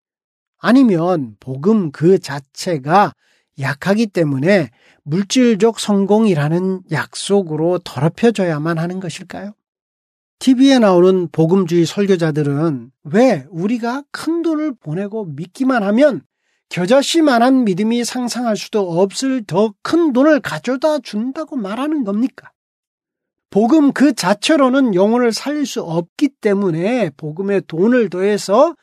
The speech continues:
사람들의 비위를 맞춰야만 하는 겁니까?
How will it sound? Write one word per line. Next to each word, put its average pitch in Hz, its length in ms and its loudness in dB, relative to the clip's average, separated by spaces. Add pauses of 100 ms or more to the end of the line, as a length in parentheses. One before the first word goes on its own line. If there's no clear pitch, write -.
(180)
사람들의 220 640 2
비위를 190 520 0
맞춰야만 247 760 -8
하는 254 240 -4
겁니까? 254 460 -6